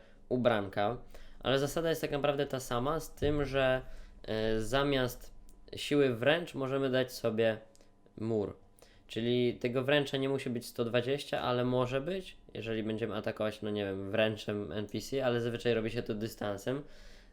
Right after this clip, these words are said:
Em, no ale mimo wszystko może go być też sto dwadzieścia.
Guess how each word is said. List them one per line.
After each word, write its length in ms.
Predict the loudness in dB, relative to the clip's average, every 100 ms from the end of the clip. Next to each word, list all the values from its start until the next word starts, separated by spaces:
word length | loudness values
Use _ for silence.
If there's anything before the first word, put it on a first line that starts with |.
| -12
Em, 680 | -6 -2 -2 -2 -4 -4 -8 -10 -12
no 300 | -4 -2 0
ale 140 | 0
mimo 200 | 2 2
wszystko 380 | 0 -2 0 0
może 240 | 2 2
go 100 | 0
być 160 | -2 -4
też 180 | -6 -8
sto 180 | -4 -2
dwadzieścia. 640 | 0 -2 -4 0 0